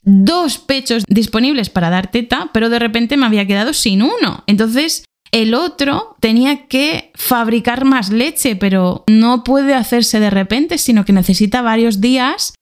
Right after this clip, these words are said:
para adaptarse al cambio y empezar a producir más leche hasta alcanzar la cantidad que daba de leche con los dos pechos, ¿no?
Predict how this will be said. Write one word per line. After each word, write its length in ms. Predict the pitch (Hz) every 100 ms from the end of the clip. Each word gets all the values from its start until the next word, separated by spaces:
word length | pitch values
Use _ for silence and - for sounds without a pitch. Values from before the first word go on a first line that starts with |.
| _ _
para 140 | 214 214
adaptarse 580 | 196 190 - 247 240 269
al 160 | 269
cambio 480 | 269 269 269 262 277 -
y 100 | 247
empezar 540 | 254 240 233 262 262
a 120 | 240
producir 460 | 240 254 262 262 240
más 320 | 220 233 240
leche 600 | 254 262 269 - 269 370 _
hasta 400 | 254 277 - 285
alcanzar 640 | 269 277 285 277 269 277
la 260 | 262 214 202
cantidad 960 | 220 247 277 269 277 269 262 120 - -
que 240 | 240 233
daba 420 | 214 214 214 233
de 120 | 240
leche 560 | 247 214 208 247 240 -
con 240 | - 220 214
los 180 | 202
dos 200 | 180 185
pechos, 440 | - 143 - 156 156
¿no? 200 | 185